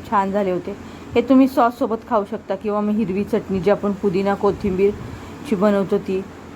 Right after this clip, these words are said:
किंवा मग आपण इडली डोशाची चटणी बनवतो ती, किंवा टोमॅटोची चटणी, त्याच्यासोबतसुद्धा छान लागेल. नक्की ट्राय करा आणि माझी ही रेसिपी कशी वाटली सांगायला विसरू नका. रेसिपी जर आवडली असेल तर व्हिडिओला लाईक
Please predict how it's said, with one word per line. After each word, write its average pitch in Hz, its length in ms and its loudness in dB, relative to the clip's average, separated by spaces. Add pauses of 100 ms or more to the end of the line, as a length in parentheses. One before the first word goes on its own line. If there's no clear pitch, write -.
(180)
किंवा 226 220 6
मग 233 180 0
आपण 226 240 0
इडली 214 280 -2
डोशाची 208 360 -2
चटणी 202 340 -6
बनवतो 202 340 0
ती, 202 160 -4
किंवा 247 260 2
टोमॅटोची 214 560 0
चटणी, 202 340 -6
त्याच्यासोबतसुद्धा 208 680 -2
छान 208 460 -2
लागेल. 185 320 -2 (680)
नक्की 220 260 0
ट्राय 226 280 4
करा 202 260 0
आणि 202 180 -2
माझी 208 240 -2
ही 214 160 -2
रेसिपी 208 360 -4
कशी 214 260 -2
वाटली 202 320 2
सांगायला 190 420 0
विसरू 190 300 -2
नका. 175 260 -6 (400)
रेसिपी 214 440 2
जर 220 100 6
आवडली 196 340 2
असेल 185 360 -4
तर 196 60 -4
व्हिडिओला 190 380 0
लाईक 196 220 0